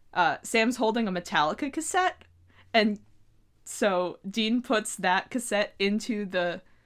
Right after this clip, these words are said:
uh, cassette player on the car, and so there's, like, a little bit of an inside joke of, like,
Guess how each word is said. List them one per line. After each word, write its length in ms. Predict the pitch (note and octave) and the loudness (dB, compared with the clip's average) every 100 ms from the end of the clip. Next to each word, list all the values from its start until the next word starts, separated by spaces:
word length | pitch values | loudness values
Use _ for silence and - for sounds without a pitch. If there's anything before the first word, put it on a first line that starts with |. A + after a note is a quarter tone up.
| _ _ - - | _ _ -12 -2
uh, 160 | F3+ | -2
cassette 420 | D#3+ G3 - - | -2 -4 -2 -4
player 340 | - A3 A#3 A#3+ | -2 -4 0 0
on 120 | A3 | 0
the 80 | F#3 | -2
car, 460 | - F3 F#3+ F4 - - - _ | 0 2 2 0 -8 -20 -20 _
and 140 | G#3+ A3 | -4 0
so 120 | A3+ | 0
there's, 240 | A3 A#3 | 2 0
like, 200 | A3+ A3 | 0 0
a 60 | A3 | 0
little 200 | G#3 F#3+ | 0 0
bit 120 | G#3 | 0
of 60 | G#3 | 0
an 100 | G3 | -2
inside 360 | G3 G3+ F#3+ | -2 -2 -4
joke 300 | G3 F3+ E3 | 0 -2 -2
of, 160 | F#3 F3+ | -4 -4
like, 380 | E3+ D#3+ D#3 | -2 -4 -6